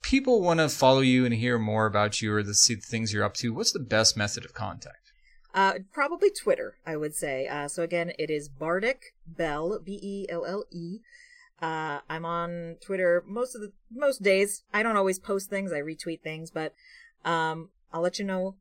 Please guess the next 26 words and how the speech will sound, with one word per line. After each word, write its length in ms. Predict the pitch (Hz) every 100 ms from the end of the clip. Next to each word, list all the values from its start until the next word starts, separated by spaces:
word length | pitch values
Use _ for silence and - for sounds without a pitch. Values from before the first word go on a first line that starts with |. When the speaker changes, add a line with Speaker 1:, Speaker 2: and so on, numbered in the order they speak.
| _
Speaker 2:
if 100 | 170
I'm 120 | 180
doing 260 | 180 180 185
something. 520 | 185 180 190 202 220 -
Um, 240 | 156 151 -
I 140 | 151 -
am 200 | 175 180
a 40 |
part 340 | - 180 185 -
of 280 | 175 180 185
Slady's 540 | - 185 185 220 233 -
A 80 | 165
T 200 | 240 233
L. 280 | 185 247 - - _ _ -
As 100 | 160
I 80 |
mentioned, 360 | 170 185 214 180
I 80 | 160
am 160 | 165
doing 340 | 160 165 156 156 -
Monday 380 | 156 170 202 196
nights, 640 | 185 185 185 - - - _ _ _ _ 156
uh, 240 | 147 143
streaming 540 | 139 - 196 185 180
Minecraft 640 | 170 190 196 196 180 175 _ _ _
shenanigans, 840 | - - 190 185 175 175 170 156